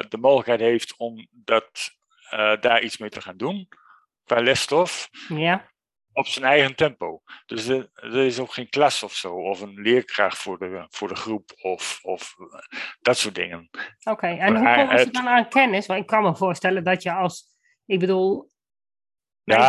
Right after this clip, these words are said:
Speaker 2: mensen
Speaker 1: nee, dat,
Speaker 2: ja,
Speaker 1: eh,
Speaker 2: je
Speaker 1: je
Speaker 2: hebt
Speaker 1: moet
Speaker 2: natuurlijk
Speaker 1: niet
Speaker 2: toch wel een soort van interactie nodig.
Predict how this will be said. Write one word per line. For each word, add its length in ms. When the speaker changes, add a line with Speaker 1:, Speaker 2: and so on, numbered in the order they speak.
Speaker 2:
mensen 40
Speaker 1:
nee, 220
dat, 240
Speaker 2:
ja, 120
Speaker 1:
eh, 120
Speaker 2:
je 80
Speaker 1:
je 80
Speaker 2:
hebt 120
Speaker 1:
moet 100
Speaker 2:
natuurlijk 100
Speaker 1:
niet 120
Speaker 2:
toch 220
wel 380
een 120
soort 260
van 100
interactie 640
nodig. 380